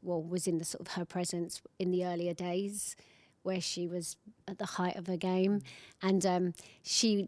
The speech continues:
Speaker 1: lived up to be everything you would want Whitney to be.
Speaker 2: Yeah. I, I mean, uh, just, but again, that intoxicating
Speaker 1: Yeah.
Speaker 2: talent
Speaker 1: Yeah.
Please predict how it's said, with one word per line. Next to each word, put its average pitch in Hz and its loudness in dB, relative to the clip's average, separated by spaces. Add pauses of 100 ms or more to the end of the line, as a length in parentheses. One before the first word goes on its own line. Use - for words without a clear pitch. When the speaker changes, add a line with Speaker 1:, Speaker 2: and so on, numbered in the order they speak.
(140)
Speaker 1:
lived 190 2
up - 2
to - -8
be 190 0 (160)
everything 185 0
you 180 4
would 175 0 (120)
want 180 0
Whitney 185 0
to - -4
be. 165 -4
Speaker 2:
Yeah. 170 -4 (320)
I, 202 2 (100)
I 185 6
mean, 196 4
uh, 208 2
just, 202 2 (100)
but - 2
again, 190 2
that 180 -4
intoxicating 170 -2
Speaker 1:
Yeah. 190 4
Speaker 2:
talent 139 0 (100)
Speaker 1:
Yeah. 180 2